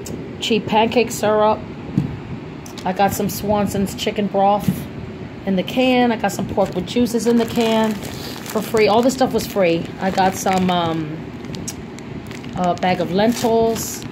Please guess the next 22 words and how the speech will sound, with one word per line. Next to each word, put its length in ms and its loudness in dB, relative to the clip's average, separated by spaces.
a 80 0
big 260 2
bag 240 6
of 240 -2
dried 340 4
garbanzo 520 2
beans, 240 2
which 160 -2
are 40 -4
chickpeas, 840 -2
huge 240 0
thing 320 2
of, 200 4
um, 420 0
cabbage. 640 0
I 80 0
got 160 6
a 40 4
thing 220 2
of 120 0
green 240 4
beans, 920 6